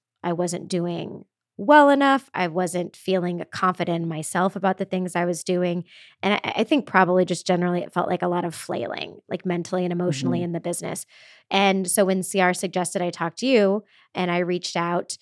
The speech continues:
Speaker 1: I, it, it was pretty immediate that I was like, "Yes, I, I want,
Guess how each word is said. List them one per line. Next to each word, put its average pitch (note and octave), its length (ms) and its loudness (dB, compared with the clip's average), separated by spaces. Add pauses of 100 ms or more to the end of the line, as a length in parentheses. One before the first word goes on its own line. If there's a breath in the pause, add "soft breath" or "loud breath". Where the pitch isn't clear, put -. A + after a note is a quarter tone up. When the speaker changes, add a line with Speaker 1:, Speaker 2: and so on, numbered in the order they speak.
(400)
Speaker 1:
I, - 360 0 (120)
it, - 220 0
it G#3 60 0
was B3 160 4
pretty G#4 240 8
immediate G3+ 580 4
that F3 100 0
I F3+ 120 0
was E3 100 -6
like, F3 140 -6
"Yes, - 280 2
I, G3 240 0
I F#3 120 -4
want, - 480 -6